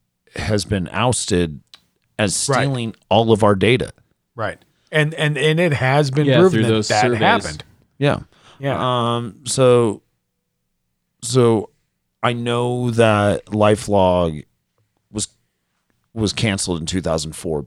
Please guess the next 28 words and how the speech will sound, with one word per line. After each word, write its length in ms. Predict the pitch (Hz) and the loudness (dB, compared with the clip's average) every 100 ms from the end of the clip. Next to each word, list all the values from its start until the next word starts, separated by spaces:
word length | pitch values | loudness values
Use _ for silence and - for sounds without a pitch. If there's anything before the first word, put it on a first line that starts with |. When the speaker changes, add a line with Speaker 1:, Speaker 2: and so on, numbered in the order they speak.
| - | -4
Speaker 1:
but 240 | 90 - _ - | -4 -4 _ -4
I 100 | 101 | -2
don't 260 | 92 69 | -2 -4
think 320 | - 92 87 - | -6 -6 -6 -6
a 80 | 110 | -6
reiteration 880 | 92 95 98 82 90 87 87 - 80 | -4 -4 -4 -4 -4 -4 -4 -6 -8
of 120 | 78 | -8
that 280 | 80 80 - _ _ - | -6 -6 -8 _ _ -10
ever 240 | 85 82 | -8 -6
stopped, 800 | - - - 71 65 - - - _ - | -6 -8 -4 -4 -4 -12 -20 -20 _ -10
or 220 | 85 76 _ - | -10 -10 _ -10
there, 320 | 110 92 76 92 - _ - _ - - _ | -4 -4 -4 -14 -20 _ -20 _ -20 -20 _
there 180 | - 92 | 2 2
is 120 | 90 | 2
something. 440 | - 85 82 76 65 | 0 -4 -4 -6 0
Speaker 3:
Well, 160 | 139 135 | 2 2
Speaker 1:
And 100 | 147 | -2
Speaker 3:
and, 280 | 135 135 110 135 | -4 -4 -8 -6
and 200 | 131 123 | -4 -2
not 200 | 113 - | -4 -6
just 220 | 107 - | -12 -12
with 140 | - | -10
darpa, 380 | 110 110 104 95 | -2 -2 -2 -4
but, 160 | 92 78 | -6 -8
like, 220 | 92 92 | -8 -8
with 240 | 92 - _ _ _ _ _ _ _ | -12 -14 _ _ _ _ _ _ _
all 300 | 101 101 95 | -2 0 0
of 260 | 92 87 | -4 -10